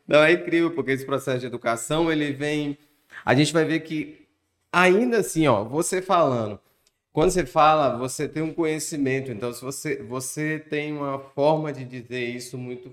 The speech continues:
fácil de ser compreendida, né? Mas a gente voltando pro processo de educação, você não vê hoje, por exemplo,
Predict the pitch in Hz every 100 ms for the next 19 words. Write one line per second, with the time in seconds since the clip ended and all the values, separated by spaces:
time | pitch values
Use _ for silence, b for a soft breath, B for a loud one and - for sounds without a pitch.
0 | - 127 127 - - - 113 117 104 113
1 | 107 90 90 85 90 110 131 b b b
2 | b 113 120 127 139 - - 147 170 202
3 | - 180 175 175 175 175 165 - 143 143
4 | 127 135 123 127 117 - 104 104 _ _
5 | _ - 147 170 180 170 170 156 131 143
6 | 139 127 123 120 120 - 120 104 107 101